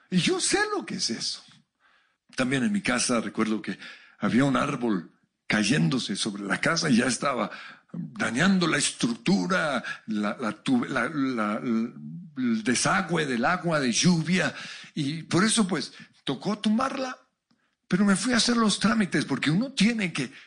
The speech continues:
pedir permiso para tumbar un árbol, aunque esté en, en nuestra casa. Y pasó más de un año y nada que sale la licencia. Ya cuando, eh, sale la licencia, ¿ya para qué? ¿No? El pobre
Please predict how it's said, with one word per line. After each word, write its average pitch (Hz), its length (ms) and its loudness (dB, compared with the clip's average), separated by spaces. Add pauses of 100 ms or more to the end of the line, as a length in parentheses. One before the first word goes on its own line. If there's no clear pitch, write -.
(140)
pedir 147 640 0
permiso 139 760 0
para 120 260 -10 (220)
tumbar 127 400 -2
un 180 100 2
árbol, 190 400 2
aunque 135 360 0
esté 165 560 -4
en, 160 360 -6 (260)
en 139 160 -4
nuestra 165 500 -2
casa. 190 460 0 (1040)
Y 170 120 2
pasó 214 420 -4
más 277 220 -2
de 190 100 2
un 247 140 4
año 240 360 0
y 185 240 -6
nada 208 460 -2
que 190 140 -2
sale 208 300 0
la 190 120 0
licencia. 196 640 2
Ya 170 160 0
cuando, 180 380 -4 (340)
eh, 143 180 -14
sale 180 360 0
la 165 100 4
licencia, 175 480 2
¿ya 196 180 -4
para 190 280 -6
qué? 247 340 -10 (480)
¿No? 180 160 -4
El 180 100 0
pobre 190 520 -2